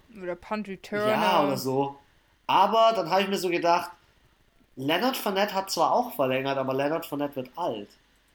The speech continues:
Speaker 2: Und Ronald Jones ist jetzt auch nicht gerade so der Spieler, der jetzt noch zwanzig Jahre durchhält und vielleicht kannst du den ja mal teuer abgeben, weil er gut ist, Ronald Jones. Also er ist jetzt,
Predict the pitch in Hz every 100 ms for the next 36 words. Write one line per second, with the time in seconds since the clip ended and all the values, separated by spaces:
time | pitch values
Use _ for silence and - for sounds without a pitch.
0 | _ _ - 143 156 190 214 208 - 170
1 | 175 156 175 147 139 147 - 156 190 196
2 | - 143 147 160 151 139 135 - 180 175
3 | 143 135 131 127 127 131 127 - 143 135
4 | - - - 135 156 160 135 139 135 131
5 | - 175 214 143 139 143 131 - 151 185
6 | 160 208 - _ _ _ _ 170 175 -
7 | 160 233 247 180 151 147 - 180 170 147
8 | 214 - 123 123 127 170 247 - _ _
9 | _ _ 117 131 127 208 247 95 117 240
10 | - - _ _ 117 113 104 113 113 165
11 | 196 - 107 117 101 160 - 117 135 185
12 | - -